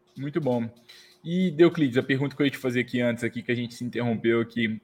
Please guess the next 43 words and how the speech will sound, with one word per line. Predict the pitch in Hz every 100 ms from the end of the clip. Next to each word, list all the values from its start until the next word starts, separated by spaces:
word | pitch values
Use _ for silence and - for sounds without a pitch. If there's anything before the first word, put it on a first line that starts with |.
| _
é | 135
o |
seguinte, | 135 170 135 117 107 - - -
pra | 117
gente | 147 -
fechar | 170 147 - 135 143 151 143 -
hoje | 143 143 135
mesmo, | 131 127 143 123 139 135 - _ _ _ _ -
de | 110 117 - 95 - _ _ _ _ -
forma | 143 139
rápida | 113 127 135 - 123
aí, | 120 117 147 135
recados | 123 127 123 -
finais, | 113 117 131
mas | 123 123 113 -
eu | 107
queria | - 127
um |
bate-bola | 131 135 - 123 127 127
sobre, | 135 123
assim, | 123 113
principais | - 175 - - 131 143 180
apostas | 160 - 123 131 - 143
mesmo | 123 117 120 139 - - _
pra | - 131
dois | 135
mil | 131
e | 131
vinte | 135 120
e |
dois | 120 135 135 - - _ _
e | 131 123 123 110
diante | 117 123 131 135 123
aí | 127
de |
direito | 123 127 127
e |
tecnologia. | 127 139 143 101 104 -
Eu | 139
tenho | - 202
as | 156 127
minhas | 139 131
também. | 131 107 104